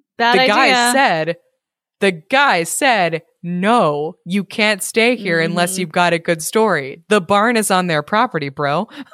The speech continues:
Speaker 1: But he's tired.
Speaker 2: He is tired. We all make mistakes when we're tired. Can't judge
Speaker 1: That's,
Speaker 2: Pat too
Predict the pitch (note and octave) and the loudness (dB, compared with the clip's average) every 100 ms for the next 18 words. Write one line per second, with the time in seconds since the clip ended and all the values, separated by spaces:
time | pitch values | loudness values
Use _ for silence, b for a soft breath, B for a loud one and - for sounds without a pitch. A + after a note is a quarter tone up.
0 | E5 B B B _ B B A#3+ D4 D#4+ | -20 B B B _ B B -8 -4 -4
1 | - D#4 D4 E4+ F4+ D#4 C4+ B3 A#3+ A#3+ | 0 2 2 2 4 4 4 4 2 0
2 | C#4 G3 F3 E3+ E4+ D3+ C#3+ C#3+ b b | -2 -2 -2 0 0 0 -2 -8 b b
3 | - B3 B3+ G#3+ G3 F#3 E3+ D3+ D#3+ D3+ | 0 2 4 2 0 -2 -2 -4 -6 -10
4 | - C#3 C3+ D#3+ - _ _ _ - F3+ | -6 -4 -4 -8 -12 _ _ _ -4 -4
5 | - C#3+ B3+ C3+ - G3 | -2 0 0 0 0 -2